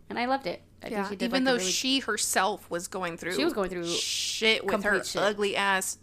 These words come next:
Speaker 2: dad,
Speaker 1: A hundred percent.
Speaker 2: which I will never forgive. I don't give a shit if he
Speaker 1: I will
Speaker 2: was
Speaker 1: never, I will also never forget the, after the movie, you were like, "You wanna know the scariest part about his character?" And then I was
Speaker 2: Mm-hmm.
Speaker 1: like, "Don't tell me that he's an actual abuser." And you're like, "No,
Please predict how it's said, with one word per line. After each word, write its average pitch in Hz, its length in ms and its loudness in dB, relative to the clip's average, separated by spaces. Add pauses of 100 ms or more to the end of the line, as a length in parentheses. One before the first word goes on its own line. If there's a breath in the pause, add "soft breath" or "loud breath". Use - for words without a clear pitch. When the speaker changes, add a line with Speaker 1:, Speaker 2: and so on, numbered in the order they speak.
Speaker 2:
dad, 190 580 2
Speaker 1:
A 160 80 -8
hundred 190 240 -6
percent. - 120 -8 (100)
Speaker 2:
which - 40 0
I 302 100 8
will 247 100 2
never 202 260 2
forgive. 202 400 -2
I 240 80 6
don't 254 80 2
give 247 140 -2
a 175 40 -2
shit - 360 0
if 208 140 -2
he 226 100 0
Speaker 1:
I 240 60 8
will 269 80 6
Speaker 2:
was 294 120 8
Speaker 1:
never, 233 320 2
I 208 80 4
will 220 80 4
also 220 300 2
never 214 200 -2
forget 185 420 -4
the, 165 540 0 (140)
after 202 340 4
the 214 120 -4
movie, 185 520 -2
you 202 120 -6
were 202 60 -2
like, 190 120 -4
"You 208 80 -6
wanna 247 140 -2
know 254 100 0
the 247 60 -2
scariest 190 440 -4
part 175 160 0
about 185 200 0
his 180 120 -8
character?" 190 520 -2
And 202 120 -4
then 196 100 -2
I 190 40 0
was 190 60 -2
Speaker 2:
Mm-hmm. 190 80 -4
Speaker 1:
like, 185 80 -4
"Don't 220 160 0
tell 233 160 4
me 262 80 2
that 247 140 2
he's 220 160 -2
an 220 60 -4
actual 196 340 2
abuser." 190 440 -2
And 185 100 -4
you're 196 120 -2
like, 180 200 0
"No, 180 340 -2